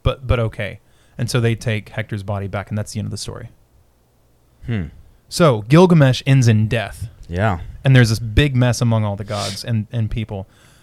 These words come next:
Speaker 1: The Iliad, this big mess among the gods and the people, and it ends in death.
Speaker 2: Yeah.
Speaker 1: Okay, so I, I know that's, that, that's such a, a fast kind of herky-jerky tr-, like, romp through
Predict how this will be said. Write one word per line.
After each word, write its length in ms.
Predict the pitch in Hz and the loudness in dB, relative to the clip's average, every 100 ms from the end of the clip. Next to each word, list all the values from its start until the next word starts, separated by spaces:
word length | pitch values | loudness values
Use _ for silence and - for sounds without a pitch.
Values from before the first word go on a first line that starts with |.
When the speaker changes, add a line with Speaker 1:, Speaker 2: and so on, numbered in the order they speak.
| - - | -18 -6
Speaker 1:
The 160 | 123 | -2
Iliad, 420 | 135 139 123 107 - | 2 2 2 0 -2
this 220 | 120 - | -4 -2
big 260 | 120 131 | 2 2
mess 280 | 127 123 113 | 2 0 2
among 240 | 120 117 113 | 0 2 0
the 80 | |
gods 560 | 107 117 113 110 101 - _ _ - | 0 -2 -2 -4 -6 -14 _ _ -4
and 140 | 113 | -2
the 60 | 107 | 0
people, 420 | 123 117 110 110 | -2 -2 -2 -2
and 120 | 120 | -4
it 80 | 113 | -2
ends 180 | 113 104 | -2 -2
in 180 | 104 101 | -4 -6
death. 380 | 110 101 - - - _ | -6 -8 -12 -20 -20 _
Speaker 2:
Yeah. 280 | 92 87 78 - - _ - - - | -6 -4 -6 -10 -20 _ -20 -20 -4
Speaker 1:
Okay, 260 | 151 143 110 | -2 -2 -4
so 400 | - 147 127 - | -4 -2 -2 -4
I, 160 | 143 147 - - - | -8 -8 -10 -14 -14
I 80 | 117 | -8
know 120 | 135 | -4
that's, 320 | 127 117 - - | -4 -4 -10 -6
that, 180 | 127 131 | -6 -6
that's 180 | 123 | -6
such 220 | - 143 123 | -4 -4 -2
a, 180 | 120 113 | -4 -6
a 40 | |
fast 500 | - 123 123 - - _ _ _ _ - | -4 -2 -2 -6 -12 _ _ _ _ 0
kind 200 | 135 123 | 2 2
of 240 | 107 - - _ _ _ _ _ _ _ _ _ - | 0 -8 -20 _ _ _ _ _ _ _ _ _ -12
herky-jerky 1040 | - 139 - 127 113 131 - 120 113 110 - _ _ _ _ _ _ | -2 0 0 -2 0 0 0 -2 -2 -4 -10 _ _ _ _ _ _
tr-, 220 | - - 147 131 | -10 -10 -6 -2
like, 180 | 120 120 | -2 -2
romp 500 | 117 123 120 107 - - | -2 0 0 -4 -14 -8
through 540 | 123 117 113 110 | -2 0 -2 -4